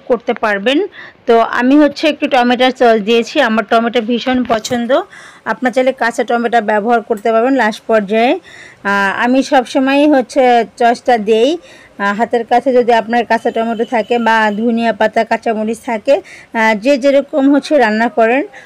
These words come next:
আহ, but আমার কাছে মনে হয় এভাবে রান্না করলে বেশি মজার হয়। তো আমি হচ্ছে চারপাশ থেকে একটু mix করে দিচ্ছি ঝোলের সাথে টমেটো সসটা, আম, খুন্তির সাহায্যে নাড়িয়ে চাড়িয়ে।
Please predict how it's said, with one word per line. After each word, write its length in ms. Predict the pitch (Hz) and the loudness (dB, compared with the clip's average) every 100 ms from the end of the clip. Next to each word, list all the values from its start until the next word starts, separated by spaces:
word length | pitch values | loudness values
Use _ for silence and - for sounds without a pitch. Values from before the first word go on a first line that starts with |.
| - | -16
আহ, 340 | 233 208 202 185 | -4 0 0 2
but 340 | 214 220 202 | 0 0 -4
আমার 300 | - 233 254 | -6 -4 -4
কাছে 240 | 247 269 269 | -4 -4 -2
মনে 260 | 254 247 | -2 0
হয় 200 | 269 262 | 2 2
এভাবে 400 | 233 233 254 254 | 2 2 2 2
রান্না 280 | 240 214 214 | 2 0 -2
করলে 220 | 208 233 | -2 -2
বেশি 320 | 214 233 - | -2 -2 -2
মজার 420 | 240 214 190 233 254 | -2 0 0 0 2
হয়। 280 | 254 262 359 - - _ - | 2 2 0 -10 -20 _ 0
তো 160 | 233 | 2
আমি 340 | 226 220 247 269 | 2 0 0 0
হচ্ছে 240 | 254 285 | 0 -2
চারপাশ 460 | 233 247 240 254 262 311 | 0 0 2 -2 -2 -4
থেকে 200 | 262 247 | -4 -2
একটু 260 | 214 262 | -2 -2
mix 320 | 240 247 - - | -2 -2 -6 -4
করে 240 | 254 226 | -2 -2
দিচ্ছি 380 | 202 226 - 240 | -2 -6 -6 -4
ঝোলের 320 | 247 226 226 | 0 2 0
সাথে 400 | - 254 226 269 | -2 -2 0 0
টমেটো 340 | 269 233 214 208 | -2 -4 -6 -4
সসটা, 560 | 247 226 - 285 311 359 - - - - | 0 0 0 -2 -2 -2 -16 -20 -18 -6
আম, 400 | 233 226 214 202 - | -2 0 0 -4 -6
খুন্তির 280 | - 240 254 | -6 -2 -2
সাহায্যে 380 | - 254 220 240 | 0 0 2 2
নাড়িয়ে 380 | 240 202 226 240 | 2 0 0 0
চাড়িয়ে। 460 | 254 226 220 262 | 0 0 0 0